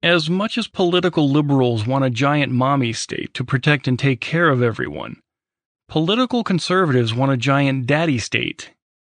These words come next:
doing the same thing. The results are slightly different,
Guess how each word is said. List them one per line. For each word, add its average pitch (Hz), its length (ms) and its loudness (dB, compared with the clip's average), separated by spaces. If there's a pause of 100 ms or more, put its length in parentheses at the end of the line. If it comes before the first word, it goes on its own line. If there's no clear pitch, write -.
(280)
doing 165 460 4
the 139 220 -2
same 185 340 0
thing. 160 500 -4 (760)
The 143 160 0
results 196 420 0
are 185 60 0
slightly 160 400 0
different, 131 540 -2